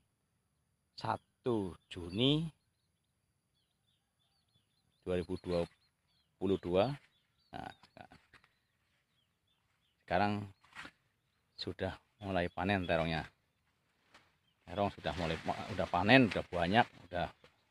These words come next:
sekitar lima kintal. Kalau pepaya baru mulai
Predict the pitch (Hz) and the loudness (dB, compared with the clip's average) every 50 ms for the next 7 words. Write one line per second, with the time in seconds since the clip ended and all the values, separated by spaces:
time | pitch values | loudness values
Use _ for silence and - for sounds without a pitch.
0 | _ _ _ _ _ _ - - - _ - 98 95 - 95 95 90 87 85 80 | _ _ _ _ _ _ -20 -20 -20 _ -10 -4 4 6 8 8 8 6 2 0
1 | 71 - - _ _ - 104 98 90 95 90 - - 87 85 92 104 110 120 123 | -4 -6 -10 _ _ -8 -4 -2 -2 -2 -2 -4 -4 -8 -2 6 8 8 8 8
2 | 113 - - - - - - - - - - - - _ - - - - - - | 6 -2 -10 -12 -12 -12 -12 -12 -14 -16 -18 -20 -20 _ -12 -12 -12 -12 -14 -18
3 | _ _ _ _ _ _ _ _ _ _ _ _ _ _ _ - _ _ _ _ | _ _ _ _ _ _ _ _ _ _ _ _ _ _ _ -20 _ _ _ _
4 | _ _ _ _ _ - - - _ _ _ _ _ _ _ - - _ _ _ | _ _ _ _ _ -20 -20 -20 _ _ _ _ _ _ _ -20 -20 _ _ _
5 | _ _ _ - - - 82 80 76 71 69 87 76 85 92 90 104 113 120 113 | _ _ _ -12 -10 -6 -4 -2 -2 -2 -4 -4 2 6 6 8 10 8 8 8
6 | 76 - - - _ _ _ _ _ _ _ _ _ _ _ _ _ - 95 95 | 4 0 -4 -10 _ _ _ _ _ _ _ _ _ _ _ _ _ 4 6 6
7 | 101 101 95 92 92 92 92 92 90 | 6 6 6 6 8 8 8 6 4